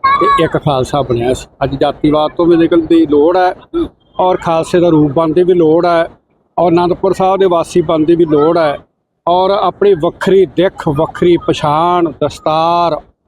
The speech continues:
ਆਪਣਾ ਪਹਿਰਾਵਾ ਜਿਹੜਾ ਉਹ ਦੂਸਰਿਆਂ ਨਾਲੋਂ ਵੱਖਰੇ ਰੱਖਣ ਦੀ ਬਹੁਤ ਵੱਡੀ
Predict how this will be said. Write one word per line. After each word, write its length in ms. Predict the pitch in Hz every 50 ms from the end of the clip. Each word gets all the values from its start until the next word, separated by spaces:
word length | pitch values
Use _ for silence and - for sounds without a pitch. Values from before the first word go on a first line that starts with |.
| _ _ _ _ _ - -
ਆਪਣਾ 300 | 160 160 - - 180 180
ਪਹਿਰਾਵਾ 580 | 180 180 175 175 170 170 180 185 202 202 202
ਜਿਹੜਾ 360 | 196 202 202 202 180 151 135 - - _ _ -
ਉਹ 140 | 170 185
ਦੂਸਰਿਆਂ 560 | 160 131 143 151 147 143 131 - 165 165 160 165
ਨਾਲੋਂ 280 | 160 151 147 147 151
ਵੱਖਰੇ 360 | 131 131 - - - 143 139
ਰੱਖਣ 240 | 135 123 - - 127
ਦੀ 100 | 123 131 -
ਬਹੁਤ 320 | - 127 131 143 143 -
ਵੱਡੀ 380 | 135 127 123 - 120 117 113 117